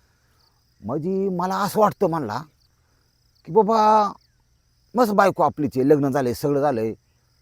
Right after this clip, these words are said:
ती गप आहे, मी गप आहे. माझा प्रश्न असा आहे की म्हणायचं कसं काय बुवा तिला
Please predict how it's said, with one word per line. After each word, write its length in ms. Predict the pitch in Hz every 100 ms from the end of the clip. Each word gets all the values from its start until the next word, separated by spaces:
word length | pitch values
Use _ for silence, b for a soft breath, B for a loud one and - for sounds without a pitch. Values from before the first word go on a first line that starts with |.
| _ _ _ _ -
ती 80 | 127
गप 220 | 117 170
आहे, 340 | 113 120 107 117 -
मी 140 | 139
गप 260 | 156 131 143 -
आहे. 340 | 98 104 _ _ _ _ _ _ _ _ _ _ _ _ _ _ _ _ _ _ _ -
माझा 260 | 139 180
प्रश्न 380 | 165 190 - -
असा 240 | 165 254 190
आहे 100 | 156
की 140 | 113
म्हणायचं 500 | 98 220 294 277 285
कसं 240 | 240 240
काय 120 | 226 196
बुवा 140 | 160
तिला 300 | - 127 -